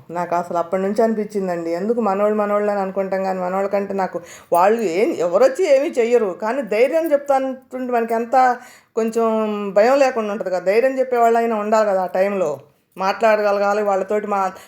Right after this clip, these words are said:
అందరూ చూశారు, మేము పాస్‌పోర్ట్లు చెక్ చేసుకున్నాకే లోపలికి వస్తాం కదా.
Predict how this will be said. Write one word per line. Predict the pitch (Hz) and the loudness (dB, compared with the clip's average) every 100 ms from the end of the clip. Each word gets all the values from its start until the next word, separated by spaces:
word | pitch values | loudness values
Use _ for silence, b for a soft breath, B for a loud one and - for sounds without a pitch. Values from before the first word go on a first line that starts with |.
| B - | B -8
అందరూ | 196 392 | -2 0
చూశారు, | 415 339 330 330 233 | 0 -2 0 0 0
మేము | 214 202 | -2 -2
పాస్‌పోర్ట్లు | 202 196 247 240 233 226 220 | 0 0 2 0 0 -4 -2
చెక్ | 214 208 | -4 2
చేసుకున్నాకే | 247 247 277 294 302 302 453 | 2 2 0 0 -4 -2 0
లోపలికి | 320 294 285 | 0 0 -4
వస్తాం | 214 - 190 | -4 -2 -2
కదా. | 156 156 139 | -2 -2 -4